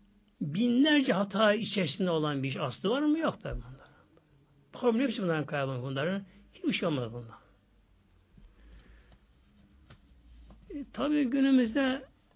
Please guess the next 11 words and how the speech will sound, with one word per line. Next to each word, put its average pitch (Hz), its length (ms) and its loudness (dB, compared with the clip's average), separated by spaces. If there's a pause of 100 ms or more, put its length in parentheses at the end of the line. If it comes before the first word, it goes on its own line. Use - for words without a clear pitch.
(200)
halkımızda 220 720 0
bir 220 180 2
sıkıntı 180 880 -4
var. - 260 -2 (1800)
Evlerde 208 580 4
huzur 208 760 -2
yok. 214 680 -4 (800)
E, 151 220 -4
bunalım 202 680 0
var. 135 260 -6 (1080)
Bu 294 340 0